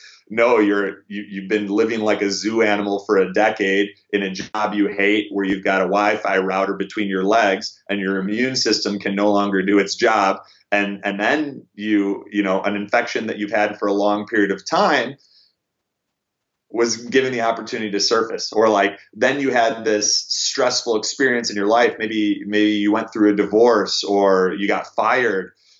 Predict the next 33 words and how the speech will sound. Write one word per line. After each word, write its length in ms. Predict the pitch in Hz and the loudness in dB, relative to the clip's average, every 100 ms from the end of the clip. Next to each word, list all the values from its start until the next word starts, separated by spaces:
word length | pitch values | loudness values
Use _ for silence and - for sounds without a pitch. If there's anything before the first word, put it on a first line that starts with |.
| _ - | _ -6
and, 600 | 110 107 104 101 98 92 - | -2 0 -2 -6 -10 -12 -4
uh, 480 | 95 92 92 90 92 | -2 0 0 -2 -2
and, 200 | 98 95 | -4 -2
and, 260 | 101 98 95 | -6 -6 -8
and 400 | 95 98 95 95 | -6 -6 -6 -2
this, 460 | 98 95 - - - | 0 2 2 2 -2
you 200 | 95 92 | -10 -6
know, 260 | 92 90 - _ - | -6 -6 -16 _ -10
babesia, 680 | 104 95 127 143 - 107 98 | -8 0 4 4 4 2 2
this, 260 | 98 - - | 2 0 -2
this 200 | 95 95 | -2 0
Lyme 480 | 101 101 104 143 160 | 2 2 2 2 0
infection 500 | 113 - 95 - 101 | -2 -2 -2 -2 -6
that 100 | 98 | -6
you've 100 | 95 | 0
had 260 | 104 104 - _ _ | 2 2 -2 _ _
for 140 | 127 | 0
years 340 | 120 127 180 190 | 0 4 4 4
and 120 | 185 | 2
years 180 | 185 165 | 2 2
and 100 | 160 | 0
years. 420 | 160 143 98 - _ - | 0 0 -2 -8 _ -6
Now 260 | 113 131 | -2 0
your 160 | 139 131 | 0 -2
immune 220 | 123 120 | -4 -6
system 340 | 135 123 117 | -6 -6 -8
can 120 | 110 110 | -6 -2
no 140 | 117 | 0
longer 240 | 117 113 | 0 0
keep 240 | 107 123 117 | -4 -6 -2
it 80 | 110 | -2
in 140 | 104 | -2
check 380 | - 135 156 | 0 0 0